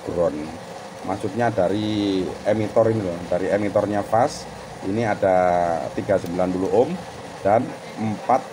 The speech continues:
tujuh mikro ya. Nah, ini kita sebelum masuk ke tegangan seperti jalur di sini,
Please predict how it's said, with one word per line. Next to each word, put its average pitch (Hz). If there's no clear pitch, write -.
tujuh 131
mikro 117
ya. 104
Nah, 80
ini 104
kita 107
sebelum 95
masuk 101
ke 110
tegangan 95
seperti 98
jalur 92
di 87
sini, 98